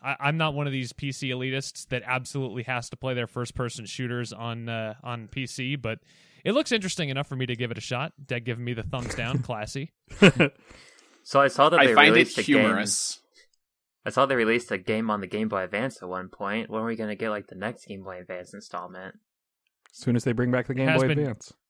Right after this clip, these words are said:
Speaker 1: it's been too
Speaker 3: Well,
Speaker 1: long
Speaker 3: you know
Speaker 1: since we've had a Game Boy Advance se-, Serious Sam. It's time.
Speaker 4: I do find it humorous that they are putting a Twitch shooter on Stadia as, like, a, like, buy Stadia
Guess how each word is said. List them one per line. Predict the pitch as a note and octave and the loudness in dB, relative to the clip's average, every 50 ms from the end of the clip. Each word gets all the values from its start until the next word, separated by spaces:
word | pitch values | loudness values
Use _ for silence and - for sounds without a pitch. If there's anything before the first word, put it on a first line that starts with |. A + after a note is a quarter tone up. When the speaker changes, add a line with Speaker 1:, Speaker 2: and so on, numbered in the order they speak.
| _ _ _ _ _ _ _ _ _ - - | _ _ _ _ _ _ _ _ _ -12 -10
Speaker 1:
it's | D3 C#3 | -10 -6
been | - - G3+ F#3+ | -2 0 0 0
too | E3+ - A3+ A3 | 0 0 0 2
Speaker 3:
Well, | A3 A3 | 4 6
Speaker 1:
long | G#3+ | 6
Speaker 3:
you | F#3+ D3 | 6 6
know | D3 | 4
Speaker 1:
since | D3 D3 | 4 2
we've | D3+ D3 | 0 2
had | C3+ D#3 D#3+ D#3 | 4 4 4 4
a | |
Game | D#3 C3+ D#3+ D#3+ | 4 2 2 2
Boy | D3+ D3+ D3+ | 4 2 2
Advance | C#3 B2+ C#3+ C#3+ C3+ B2+ - | 2 2 0 0 0 -2 -4
se-, | - D#3+ D3+ - | -4 -4 -6 -6
Serious | - - D#3+ D3 C3+ C3 B2 - | -4 -2 0 0 0 0 -2 -2
Sam. | - - C3 G#2+ G#2+ | -2 -4 -4 -4 -4
It's | B2+ - - | -6 -4 -2
time. | - E3 D#3+ C#3+ A2+ F#2+ F2+ _ _ _ _ _ _ _ _ _ _ _ _ _ _ _ _ _ | 0 0 0 0 -2 -4 -8 _ _ _ _ _ _ _ _ _ _ _ _ _ _ _ _ _
Speaker 4:
I | - B2+ | 2 4
do | C3 C3 C#3 | 4 4 4
find | C#3 E3+ D#3+ D#3 C3 | 6 6 6 6 4
it | G#2 | 2
humorous | - B2 A#2 A#2+ B2 B2+ B2+ B2+ - | 2 2 2 4 4 2 2 2 4
that | - A#2 A2+ A2 - | 4 6 6 6 4
they | - A2 A2 A2 | 4 4 6 6
are | G#2+ G#2 G2+ | 4 4 2
putting | - - A#2+ A2+ G#2+ G#2+ | -2 -4 -2 -2 0 0
a | G2+ F#2+ | 0 -2
Twitch | F#2+ - - - A#2 A2+ A2 - | -2 -4 -6 -4 -4 -4 -2 -4
shooter | - - - - - - A2 G#2 G2+ A2 A2+ A#2 C3 C3 - _ _ _ _ _ _ _ _ _ _ F#2+ | -6 -6 -6 -6 -4 -2 0 0 0 0 -2 -2 -4 -8 -14 _ _ _ _ _ _ _ _ _ _ -2
on | F#2+ F#2+ F#2+ G2 | 0 0 0 0
Stadia | F#2+ - - - - G#2+ G2 F#2 F2+ E2+ D#2 D2+ D#2 D2 - - - | 0 -2 -2 0 2 2 2 2 2 -2 -2 -4 -6 -8 -12 -10 -6
as, | F2 F#2 F2+ | -4 -2 -2
like, | - F#2+ F#2 - - | 0 0 -2 -2 0
a, | G2 F2+ F2 E2+ - - _ _ _ _ _ _ _ _ _ _ _ _ _ _ _ _ _ _ _ _ _ _ - | 0 0 0 0 -4 -8 _ _ _ _ _ _ _ _ _ _ _ _ _ _ _ _ _ _ _ _ _ _ -6
like, | - F2+ - - _ _ _ _ - | -4 -4 -4 -6 _ _ _ _ 2
buy | - F#2+ F#2+ F#2+ F#2 F2+ E2+ - - _ | 6 6 8 8 6 4 0 -4 -10 _
Stadia | - - - - F#2 E2+ E2 D#2+ E2 E2+ | -10 -6 -2 -2 -2 -2 -2 -4 -6 -6